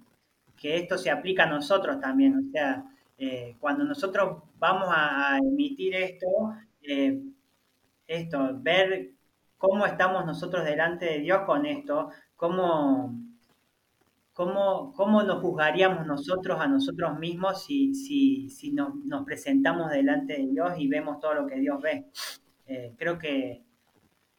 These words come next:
que en este sentido te-, tenemos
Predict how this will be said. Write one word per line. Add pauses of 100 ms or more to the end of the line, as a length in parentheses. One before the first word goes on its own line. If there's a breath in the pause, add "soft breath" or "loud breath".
(220)
que
en
este
sentido
te-,
tenemos